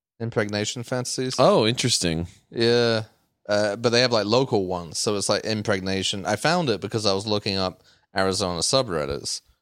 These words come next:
Speaker 1: and it came up as, like, some suggested thing.
Speaker 2: Mm-hmm.
Speaker 1: Some guy being like, you know, twenty-nine male looking for a female to,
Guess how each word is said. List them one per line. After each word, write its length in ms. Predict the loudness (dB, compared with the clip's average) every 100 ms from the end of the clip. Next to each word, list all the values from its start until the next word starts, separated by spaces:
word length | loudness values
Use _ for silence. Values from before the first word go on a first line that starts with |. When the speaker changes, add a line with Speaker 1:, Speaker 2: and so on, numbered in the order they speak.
| _ _
Speaker 1:
and 320 | -2 0 -2 -4
it 220 | -4 -4
came 340 | -2 -2 0 0
up 240 | 0 -2
as, 160 | -4 -2
like, 140 | -4 -6 _
some 220 | -6 -4
suggested 540 | -4 -2 0 0 -2 -6
thing. 320 | -4 -2 -2
Speaker 2:
Mm-hmm. 320 | -4 -2 -2
Speaker 1:
Some 220 | -2 -2
guy 280 | 0 2 2
being 220 | 2 0
like, 220 | 0 0 -2
you 80 |
know, 120 | -2 -4
twenty-nine 640 | -2 0 0 0 0 0
male 400 | 2 2 2 0
looking 280 | -2 -4 -4
for 260 | -2 -2
a 60 | -2
female 600 | -8 -4 -2 0 0 -2
to, 440 | -4 -2 0 -2